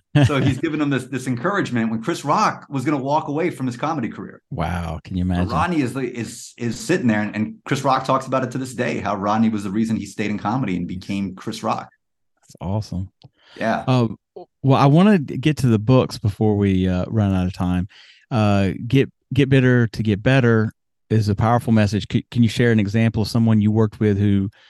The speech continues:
Speaker 2: who turned a painful experience into something transformative?
Speaker 1: Yeah, so there was a father of the bride in Wisconsin I wrote a speech for a number of years ago, and he'd gone through a very painful divorce where his wife had left him for her boss, and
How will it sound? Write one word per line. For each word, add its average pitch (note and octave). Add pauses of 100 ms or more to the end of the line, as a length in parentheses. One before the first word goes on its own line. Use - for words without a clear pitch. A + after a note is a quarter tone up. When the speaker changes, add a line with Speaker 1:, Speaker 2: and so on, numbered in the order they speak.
(160)
Speaker 2:
who B2
turned A#2+
a F#2+
painful A2+
experience F#2+
into F#2
something F#2
transformative? F#2+ (720)
Speaker 1:
Yeah, C3+
so C3
there B2
was A#2
a A2+
father D#3+
of D#3
the B2+
bride F#2+
in G2+
Wisconsin F2+
I F#2+
wrote F#2+
a -
speech F#2
for F#2
a F2+
number F2+
of E2
years F2
ago, -
and F2+
he'd G#2+
gone G#2
through G2+
a -
very G#2
painful A2
divorce F#2
where F2 (300)
his G2
wife G2+
had F#2
left G2
him F#2
for F2
her A2+
boss, - (640)
and F2+